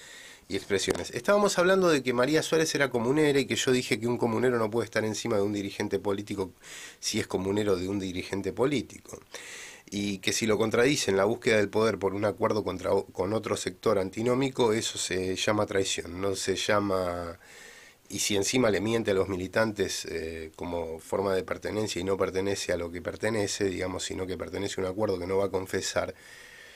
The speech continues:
pero además, en, en todo sentido, si esto se mezcla con las Tres Marías, por a-, usar nombres de exnovias mías, estamos ante una evidencia social sobre un método de trabajo que los medios y, de comunicación y los partidos tienen,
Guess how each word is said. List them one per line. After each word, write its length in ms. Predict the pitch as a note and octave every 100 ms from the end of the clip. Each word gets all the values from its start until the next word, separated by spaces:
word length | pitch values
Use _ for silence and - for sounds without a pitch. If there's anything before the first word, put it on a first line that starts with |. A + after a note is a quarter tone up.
| - _ _ - -
pero 180 | B2 C3
además, 420 | D3 A#2 G#2 -
en, 160 | A2+ A2+
en 500 | A2+ A2 A2 G#2+ G#2
todo 140 | D3+
sentido, 580 | - B2 A#2+ A2 G2 G2
si 120 | B2
esto 160 | B2 B2+
se 140 | A2
mezcla 300 | B2 A#2+ G2+
con 440 | F2+ F2+ F2+ F2+
las 160 | F2+ F#2
Tres 160 | G2+ G2+
Marías, 460 | G#2 A#2 A#2+ G#2
por 240 | - F2 F2
a-, 100 | -
usar 480 | F2 F2+ - G2 F#2
nombres 340 | F#2+ G2+ G2
de 80 | G2+
exnovias 440 | G2 - G#2 G#2 A2
mías, 360 | G2+ F#2+ A2 - - - - -
estamos 380 | - - C3+ -
ante 240 | B2 A2+
una 160 | C3 B2
evidencia 680 | A2 A#2 C#3 B2+ A#2+ G2+ G2
social 680 | - A#2+ - F3 A#2+ G#2 - - - - -
sobre 340 | - G2 G#2+
un 100 | A2+
método 400 | A2+ A#2+ A2 G2+
de 80 | F#2
trabajo 460 | F#2 F2+ A2 - F#2+
que 100 | F2+
los 120 | F#2
medios 400 | A2+ A2 G2 -
y, 120 | E2+
de 200 | - F2+
comunicación 520 | F2+ F#2 F#2+ G2 - A#2+
y 40 |
los 120 | F#2+
partidos 440 | - E2+ G#2 F#2+ -
tienen, 460 | A#2+ F#2 E2 D#2+